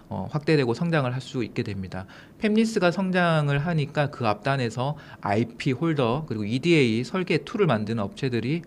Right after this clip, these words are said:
부각이 돼서 주가가 올라갔습니다. 올해 주가 보시면은 시놉시스, 케이던스, 혹시 해외 주식, 미국 주식 하시는 분은 차트 보시면은 굉장히 무섭게 올라가 있습니다.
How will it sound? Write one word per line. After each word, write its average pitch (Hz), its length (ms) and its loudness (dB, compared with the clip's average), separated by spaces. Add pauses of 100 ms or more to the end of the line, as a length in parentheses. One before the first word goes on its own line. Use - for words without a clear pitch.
부각이 135 300 0
돼서 104 300 -2
주가가 120 640 -4
올라갔습니다. 98 760 -2 (380)
올해 156 420 6
주가 165 300 -2
보시면은 113 460 0
시놉시스, 185 600 -4
케이던스, 143 640 -2
혹시 123 240 -4
해외 214 220 6
주식, 160 320 2
미국 127 240 4
주식 139 240 4
하시는 139 380 2
분은 107 400 -2
차트 196 260 -2
보시면은 117 540 0
굉장히 143 320 2
무섭게 110 320 0
올라가 107 320 6
있습니다. 92 480 -4